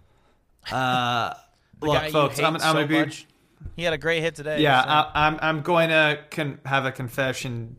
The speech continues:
Speaker 1: to our listeners here. Uh, over this last couple weeks since he's been back up, I've really thought about, like, because of the role Josh Harrison and, and Tony Kemp have been filling in over this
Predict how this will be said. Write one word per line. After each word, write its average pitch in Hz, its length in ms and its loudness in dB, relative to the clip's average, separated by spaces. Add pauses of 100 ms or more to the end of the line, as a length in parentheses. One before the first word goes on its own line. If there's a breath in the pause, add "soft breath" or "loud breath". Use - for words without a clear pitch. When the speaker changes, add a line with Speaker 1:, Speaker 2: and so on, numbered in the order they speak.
Speaker 1:
to 117 520 -6
our 120 140 -2
listeners 117 480 -6
here. 113 380 -10 (680 soft breath)
Uh, 117 600 0 (180)
over 160 220 4
this 151 180 2
last 165 260 6
couple 147 240 -2
weeks 151 220 0
since 139 160 -6
he's 127 120 -4
been 131 200 -4
back 123 240 -2
up, 131 180 0
I've 117 160 -4
really 120 240 -2
thought 117 300 -2
about, 110 320 -4
like, 107 320 -6 (560)
because 139 560 0
of 123 360 -4 (840 soft breath)
the 147 120 -4
role 127 340 -2
Josh 117 320 -2
Harrison 135 640 -2
and, 117 260 -10
and 110 460 -8
Tony 120 300 -8
Kemp 123 320 -8
have 120 160 -4
been 117 120 -8
filling 117 340 -8
in 113 180 -8
over 110 120 -10
this 110 300 -10